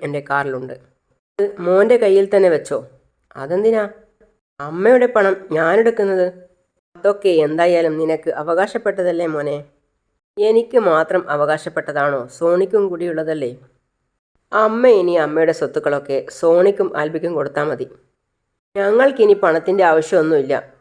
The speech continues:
അവർക്ക് കൊടുക്കാനുള്ളത് ആവശ്യത്തിന് ഞാൻ കൊടുത്തല്ലോ മോനെ." അവളും പറയുന്നത് ഇനിയെല്ലാം കിരണേട്ടനും കല്യാണിക്കും കൊടുത്തേ എന്നാ. "നിങ്ങളുടെ കയ്യിൽ തന്നു കഴിഞ്ഞാൽ അതൊക്കെ ഭദ്രാണെന്ന് സോണിക്കും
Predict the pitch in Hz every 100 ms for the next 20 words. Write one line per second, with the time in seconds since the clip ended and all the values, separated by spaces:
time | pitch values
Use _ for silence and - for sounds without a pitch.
0 | _ _ _ _ _ 139 156 220 262 226
1 | 190 185 170 156 156 147 143 147 147 175
2 | 170 147 143 135 127 165 147 135 131 131
3 | _ _ _ _ _ _ _ 160 147 160
4 | 214 247 208 185 180 175 170 190 160 208
5 | 190 180 180 180 165 165 180 185 180 165
6 | 156 151 165 170 165 151 156 156 147 147
7 | 139 _ _ _ _ _ _ 202 214 240
8 | 233 233 190 175 185 180 165 156 165 165
9 | 147 147 143 - 156 151 156 156 147 143
10 | 139 170 156 147 147 - 165 151 160 160